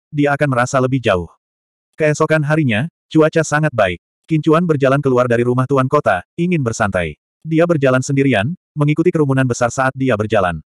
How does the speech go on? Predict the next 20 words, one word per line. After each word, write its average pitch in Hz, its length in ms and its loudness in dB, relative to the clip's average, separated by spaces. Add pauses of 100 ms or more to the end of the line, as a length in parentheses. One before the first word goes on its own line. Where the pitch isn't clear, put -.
(600)
Dia 165 240 0
tidak 147 240 2
tahu 139 160 2
apa 139 160 0
yang 139 160 -2
ingin 120 240 0
dia 135 160 0
lihat 117 240 -2
atau 123 160 -2
kemana 127 320 0
dia 123 240 -2
ingin 127 160 -2
pergi. 101 400 -6 (480)
Dia 165 320 0
hanya 151 160 0
ingin 143 240 0
berjalan-jalan 123 640 2
dan 131 160 0
melihat-lihat. 110 560 -4 (840)
Bagaimanapun, 147 800 2